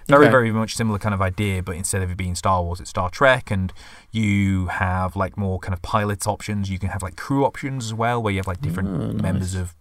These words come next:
Speaker 1: the sh-, T V show and stuff like that show up. Then there's the Dice Masters games, which are sort of miniatures, but in the,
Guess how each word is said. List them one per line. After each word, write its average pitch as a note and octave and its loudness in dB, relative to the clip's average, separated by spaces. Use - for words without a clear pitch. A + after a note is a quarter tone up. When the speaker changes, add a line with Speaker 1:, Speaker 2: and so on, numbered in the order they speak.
Speaker 1:
the F2+ -8
sh-, - -10
T F#2 -8
V G2 -4
show F#2+ -2
and F2+ -2
stuff F#2 -8
like - -6
that E2+ -8
show G#2+ -4
up. - -14
Then D#3 2
there's F3+ 0
the F3 4
Dice C#3+ 4
Masters F3+ -2
games, G#3 -2
which - -6
are D3+ -2
sort F#4 2
of C#3+ -2
miniatures, G2 2
but G#2 -4
in - -8
the, B2 -2